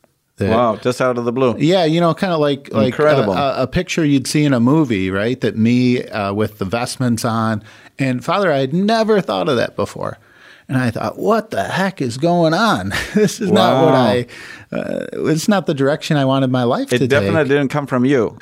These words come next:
Speaker 2: It's
Speaker 1: It
Speaker 2: not a
Speaker 1: did
Speaker 2: thought that came from
Speaker 1: not.
Speaker 2: you.
Speaker 1: No,
Speaker 2: <laughs>
Speaker 1: it didn't come from me. And I didn't receive it as something I wanted initially.
Speaker 2: Right.
Speaker 1: And luckily, there was a very good holy priest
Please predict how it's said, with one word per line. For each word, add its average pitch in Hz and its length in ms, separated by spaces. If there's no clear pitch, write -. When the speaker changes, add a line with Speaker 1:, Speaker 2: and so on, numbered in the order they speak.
Speaker 2:
It's 110 140
Speaker 1:
It 135 40
Speaker 2:
not 135 140
a 143 40
Speaker 1:
did 143 80
Speaker 2:
thought 127 140
that 120 140
came - 140
from 131 140
Speaker 1:
not. 131 60
Speaker 2:
you. 117 180
Speaker 1:
No, - 580
Speaker 2:
<laughs> - 20
Speaker 1:
it 113 140
didn't 160 280
come 113 220
from 113 180
me. 113 200
And 123 200
I 117 100
didn't 175 280
receive 156 480
it 113 200
as 104 260
something 110 380
I 90 80
wanted 113 440
initially. 101 640
Speaker 2:
Right. 98 360
Speaker 1:
And 131 180
luckily, 143 540
there 135 220
was 123 180
a 123 80
very 165 540
good 139 340
holy 139 420
priest - 720